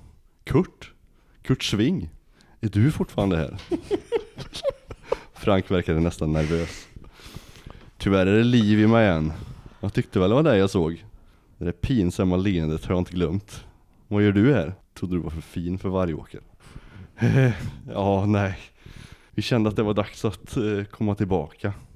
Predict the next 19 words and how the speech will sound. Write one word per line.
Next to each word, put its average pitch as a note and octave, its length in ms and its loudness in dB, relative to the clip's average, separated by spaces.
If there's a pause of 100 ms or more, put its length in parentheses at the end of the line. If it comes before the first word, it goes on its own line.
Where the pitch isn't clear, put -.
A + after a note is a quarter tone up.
(540)
Barnen F2+ 280 2
behöver F2+ 200 0
lära F#2+ 260 0
sig F#2+ 120 -6
att F2 80 -8
det F#2+ 80 -6
finns G2 400 -10 (180)
andra F#2 320 -6
saker G2 360 -6
än G2+ 160 -6
storstan, A2 600 -2
du A2 80 0
vet." - 500 -4 (760)
"Alltså, F2 260 -2
det F#2 60 2
är F2+ 40 2
för F#2 80 -2
barnens F2 540 2
skull. - 280 -4